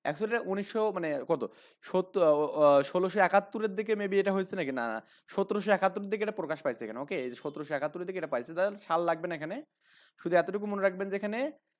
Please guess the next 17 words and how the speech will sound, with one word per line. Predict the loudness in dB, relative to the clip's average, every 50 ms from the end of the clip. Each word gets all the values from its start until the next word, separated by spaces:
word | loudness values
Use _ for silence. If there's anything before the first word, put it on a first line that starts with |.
| _ _ _ -8
হোমারের | -4 0 2 2 4 4 2 0 -2 -6 -16 _ _ _ _ _ _ -6
ইলিয়াড | -4 -2 0 0 0 2 0
এবং | 0 -2 -2 -2 -2
ওডিসি | -2 -2 -4 -6 -8 -16 -18 _ _
কে | 0 2 6 6 6 6 4 2 -4 -16 _ _ -10
অনুবাদ | -8 -4 0 0 0 0
করছে | 0 -2 -6 -6 -6 -6 -8 -10
এখানে? | -10 -10 -10 -12 -12 -16 _ _ _ -4
কে | -4 -2
করছে | -2 -2 -4 -4 -4 -6
এখানে? | -4 -4 -6 -6 -8 -10 -12 _ _ -2
আলেকজান্ডার | 0 0 2 0 0 0 0 0 0
পোপ | 0 -2 -4
করছে | -4 -4 -8 -8 -6 -6
এখানে। | -6 -6 -6
কারণ | -4 -4 -2 -2
আমরা | -2 0 0 0 0 0